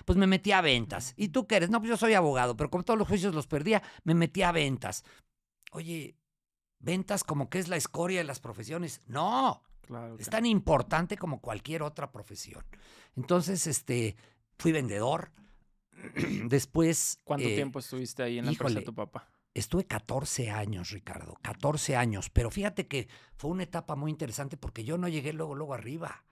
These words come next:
Speaker 1: Yo empecé a picar piedra y conforme yo iba entrando, yo soy el quinto de cinco hijos. Y sin embargo, fui el único que trabajó. No, mi, mi hermano mayor, mayor que yo, este, dos trabajamos con mi papá. Pero el que,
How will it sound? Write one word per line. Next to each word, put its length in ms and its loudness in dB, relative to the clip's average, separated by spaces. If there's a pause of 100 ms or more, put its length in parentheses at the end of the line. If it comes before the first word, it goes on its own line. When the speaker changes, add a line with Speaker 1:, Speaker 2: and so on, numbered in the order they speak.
(560)
Speaker 1:
Yo 100 -14
empecé 260 -6
a 120 -6
picar 440 -8
piedra 460 -6 (460)
y 240 -10
conforme 800 -4
yo 260 -2
iba 220 -4
entrando, 520 -6
yo 100 -4
soy 140 -6
el 140 -8
quinto 460 -8
de 80 -6
cinco 460 -10
hijos. 500 -12 (340)
Y 80 -6
sin 200 -4
embargo, 320 -4
fui 180 -8
el 120 -4
único 380 -6
que 100 -14
trabajó. 280 -14
No, 120 -4
mi, 140 -6
mi 160 -6
hermano 320 -8
mayor, 380 -10 (180)
mayor 320 -10
que 120 -16
yo, 200 -12 (440)
este, 480 -12
dos 320 -4
trabajamos 420 -10
con 120 -10
mi 60 -8
papá. 300 -10 (400)
Pero 220 4
el 160 0
que, 480 0